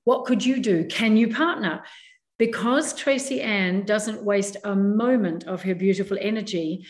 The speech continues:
within minutes, I had a copy of a letter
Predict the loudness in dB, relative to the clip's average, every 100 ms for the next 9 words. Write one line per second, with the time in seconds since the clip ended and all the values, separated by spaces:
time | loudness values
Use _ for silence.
0 | -20 0 4 6 6 8 8 8 6 2
1 | -4 0 2 2 2 0 -2 -2 0 2
2 | 2 2 2 0 -4